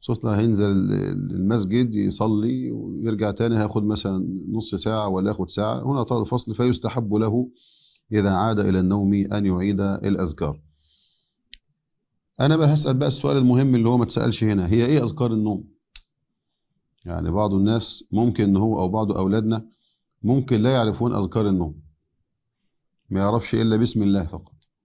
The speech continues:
ولو ذكر الله كان خيرا له، يعني لو، لو قبل ما ينام يتذكر إنه يقول بسم الله، ده كويس جدًا.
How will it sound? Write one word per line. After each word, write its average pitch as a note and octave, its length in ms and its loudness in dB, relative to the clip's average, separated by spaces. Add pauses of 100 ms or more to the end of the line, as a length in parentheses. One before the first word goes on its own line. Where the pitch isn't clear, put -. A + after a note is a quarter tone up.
(320)
ولو A#2+ 300 2
ذكر C3 340 2
الله B2 280 0
كان B2 360 0
خيرا A2 280 0
له، F2 140 -2
يعني F2 220 -2
لو، F#2+ 220 -2
لو F#2 160 -4
قبل A#2 220 -2
ما G#2+ 120 0
ينام G#2+ 340 -2 (100)
يتذكر G2+ 640 -2
إنه F#2+ 140 2
يقول A2+ 140 4
بسم G#2+ 300 -2
الله، G#2 220 -2
ده G#2+ 120 -4
كويس A2 280 -4
جدًا. F2+ 300 -6